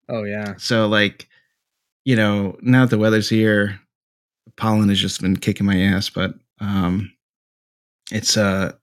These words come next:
Speaker 2: it's, I've really been enjoying it. And, um, you'll never believe this with Lyft. You're never gonna believe. I still did not receive my helmet. <laughs> So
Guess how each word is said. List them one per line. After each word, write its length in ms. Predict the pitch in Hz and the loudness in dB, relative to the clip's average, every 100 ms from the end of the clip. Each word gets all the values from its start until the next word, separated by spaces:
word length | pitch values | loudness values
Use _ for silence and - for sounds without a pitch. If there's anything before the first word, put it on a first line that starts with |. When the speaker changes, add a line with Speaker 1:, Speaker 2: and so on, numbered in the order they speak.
| _ | _
Speaker 2:
it's, 260 | 113 - - | -8 -6 -6
I've 140 | 107 | 0
really 240 | 107 107 101 | 2 2 2
been 180 | 101 | 0
enjoying 280 | 101 98 95 | -2 -2 -2
it. 120 | 98 - | -2 -4
And, 300 | 104 107 110 | -4 0 0
um, 380 | 113 113 110 107 _ _ _ _ _ - | 2 0 0 -4 _ _ _ _ _ 0
you'll 120 | 120 | 4
never 260 | 120 120 | 6 6
believe 340 | 120 113 123 139 | 4 6 4 4
this 280 | 85 - - | -2 -6 -6
with 160 | 98 | -8
Lyft. 400 | 117 127 - - _ _ - | -6 -8 -10 -20 _ _ -6
You're 160 | 113 | -2
never 340 | 107 107 110 113 | 0 2 2 2
gonna 160 | 107 | 2
believe. 380 | 104 - 52 - _ _ _ _ _ _ _ _ _ _ _ _ _ | 0 -2 -2 -8 _ _ _ _ _ _ _ _ _ _ _ _ _
I 60 | 107 | -6
still 800 | - - - - 117 113 123 127 120 _ _ _ _ _ | -2 -2 -4 -2 0 2 0 -2 -6 _ _ _ _ _
did 160 | 113 107 | -6 -2
not 400 | 107 110 104 - | -2 -4 -8 -12
receive 300 | 104 - 101 | -14 -12 -14
my 80 | 95 | -14
helmet. 260 | 95 - _ | -16 -18 _
<laughs> 240 | - - | -14 -14
So 300 | - - - | -14 -6 0